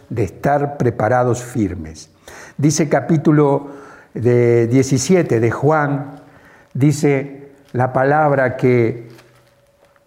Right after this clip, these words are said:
el Señor le habla al Padre y le dice, "Conságralos en la verdad". Perdón, dice, vamos a, a empezar del versículo quince.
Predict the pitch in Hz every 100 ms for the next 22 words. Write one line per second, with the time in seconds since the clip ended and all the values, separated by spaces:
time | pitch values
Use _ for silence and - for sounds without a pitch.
0 | _ _ _ _ - 135 120 139 139 151
1 | 143 139 - - - _ _ _ _ _
2 | - - _ _ _ _ _ - 127 143
3 | 143 139 120 160 160 156 139 127 131 147
4 | 147 151 143 143 - - - _ - 127
5 | 117 110 - 185 175 143 135 123 135 120
6 | 120 113 117 143 131 - - - - 139
7 | 147 123 143 135 147 139 156 151 151 139
8 | - - 120 131 - 147 135 127 123 -
9 | - 127 127 120 117 143 151 123 - 117
10 | 104 98